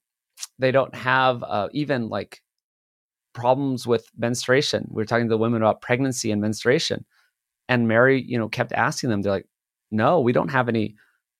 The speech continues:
trouble in our monthly cycle, and we don't have trouble with pregnancy. It just happens." So this is kind of what you're asking about. It's, if you just live in nature as you're supposed to,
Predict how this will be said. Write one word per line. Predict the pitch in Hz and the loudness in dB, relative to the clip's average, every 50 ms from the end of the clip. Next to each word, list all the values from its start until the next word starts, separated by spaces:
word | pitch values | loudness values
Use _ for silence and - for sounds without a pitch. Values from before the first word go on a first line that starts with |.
| _ _ _ | _ _ _
trouble | - - - 113 107 104 117 123 127 123 - - 262 302 254 220 - _ - | -8 -2 0 0 2 2 2 2 2 0 -2 -8 -12 -18 -20 -20 -12 _ -2
in | 123 113 | 0 2
our | 110 104 | 2 2
monthly | 104 107 110 110 - - 113 107 | 2 0 0 -2 0 0 0 0
cycle, | - - 101 104 107 - 131 139 151 143 123 - | 2 0 0 0 0 2 2 2 2 2 0 -2
and | - 113 113 110 | -4 -2 0 0
we | 123 | 0
don't | 131 139 147 | 0 0 0
have | 135 113 | -2 -4
trouble | - - - 113 110 120 117 113 | -4 -2 -2 0 2 2 0 0
with | 110 107 - - | 0 -2 -4 -6
pregnancy. | - 107 104 104 113 120 123 - 139 143 156 170 - _ _ _ _ _ _ - | -6 -6 -6 -4 -6 -8 -8 -8 -6 -6 -6 -6 -10 _ _ _ _ _ _ -10
It | - 123 | -8 -6
just | 127 123 - - | -6 -6 -8 -6
happens." | - 117 110 - - - - - - - - _ _ _ _ _ _ _ _ _ _ | -6 -4 -4 -4 -4 -6 -8 -8 -12 -20 -20 _ _ _ _ _ _ _ _ _ _
So | - - 147 147 147 143 135 - _ _ _ _ _ _ - | -4 2 4 6 6 4 4 -2 _ _ _ _ _ _ -18
this | - 135 131 | -14 -12 -12
is | 156 147 | -10 -10
kind | - - 165 165 | -6 -2 0 0
of | 160 143 | 2 2
what | 151 143 | 2 2
you're | 131 131 117 | 4 4 4
asking | 113 - - 202 208 - 143 123 | 4 2 0 -2 -4 -4 -4 -2
about. | 113 104 104 104 | 0 2 2 0
It's, | - 107 - - - _ _ _ _ _ _ _ _ _ _ _ - | 0 -4 -8 -12 -18 _ _ _ _ _ _ _ _ _ _ _ -8
if | - - 151 135 - | -4 -2 -2 0 0
you | 165 185 | 0 2
just | 180 233 240 160 - - - - _ - | 4 4 4 4 2 -4 -12 -16 _ -10
live | 123 120 117 123 127 135 165 175 160 - | -6 -4 0 2 4 6 6 4 4 2
in | 123 131 123 113 | 0 0 2 0
nature | 110 113 120 123 - 151 147 139 | 0 -2 -2 -2 2 2 4 4
as | 131 123 123 | 4 2 -2
you're | 123 | -4
supposed | 117 - - 117 120 135 127 - | -6 -2 0 0 0 0 0 0
to, | 175 180 220 254 226 | 2 2 2 2 -2